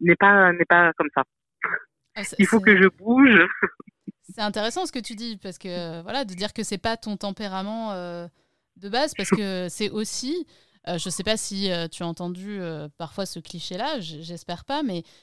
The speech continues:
Speaker 2: voilà, parfois c'est aussi des choses qu'on reproche, euh, injustement aux mères au foyer en disant : « Ah, bah, c'est qu'elle doit pas avoir envie de travailler. »
Speaker 1: Alors, pas du tout. Alors, euh, pas du tout. C'est, c'est pas le fait que, que j'ai pas du tout envie de travailler, que, que je, que,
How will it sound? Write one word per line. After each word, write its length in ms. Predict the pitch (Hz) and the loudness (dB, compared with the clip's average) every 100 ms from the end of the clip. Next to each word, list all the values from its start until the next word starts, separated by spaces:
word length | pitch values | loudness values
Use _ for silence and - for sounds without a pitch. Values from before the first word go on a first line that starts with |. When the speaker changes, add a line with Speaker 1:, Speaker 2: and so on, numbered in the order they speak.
| _ | _
Speaker 2:
voilà, 180 | 190 277 | -6 -6
parfois 320 | 226 175 233 | -4 -8 -6
c'est 160 | 240 196 | -4 -4
aussi 260 | 180 - 226 | -6 -10 -12
des 120 | 196 | -12
choses 260 | - 226 | -12 -12
qu'on 960 | - 190 175 175 175 175 175 170 170 160 | -12 -10 -8 -6 -4 -4 -4 -6 -6 -6
reproche, 600 | 180 196 - 214 208 - | -8 -8 -8 -6 -6 -8
euh, 160 | 165 - | -8 -6
injustement 600 | 190 196 196 202 208 208 | -6 -8 -8 -6 -4 -4
aux 40 | |
mères 160 | 180 175 | -4 -6
au 60 | 170 | -8
foyer 300 | 175 180 269 | -6 -4 -4
en 80 | 226 | -4
disant : « 260 | 185 214 - | -4 -6 -4
Ah, 140 | 220 | -6
bah, 140 | 190 170 | -4 -6
c'est 160 | - | -8
qu'elle 220 | 175 180 | -8 -8
doit 140 | 175 185 | -6 -4
pas 120 | 220 | -2
avoir 180 | 196 185 | -2 -2
envie 120 | 185 | -4
de 60 | 208 | -8
travailler. » 400 | - 190 180 165 _ _ _ | -8 -8 -8 -10 _ _ _
Speaker 1:
Alors, 300 | - 196 180 160 | 4 6 6 4
pas 100 | 214 | 0
du 80 | 196 - | 0 -2
tout. 120 | 175 - _ - | -6 -8 _ 2
Alors, 300 | 160 156 151 | 4 6 6
euh, 100 | 151 | 4
pas 80 | - | 4
du 80 | 185 _ | -2 _
tout. 100 | 180 - | -14 -6
C'est, 120 | 160 156 151 | -2 -2 -2
c'est 100 | 147 | 2
pas 80 | 165 | 2
le 80 | 170 | 4
fait 100 | - - | 2 0
que, 160 | 156 139 | 2 2
que 100 | - | 2
j'ai 100 | 139 139 | 0 4
pas 100 | 151 | 4
du 80 | 151 | 6
tout 100 | 160 | 4
envie 120 | 156 | 2
de 140 | - | 2
travailler, 320 | - 151 156 160 - | 4 4 4 -4 0
que, 60 | |
que 240 | 139 - 139 | 0 2 2
je, 300 | 143 139 131 - | 4 4 2 0
que, 300 | 135 123 120 | 0 0 -2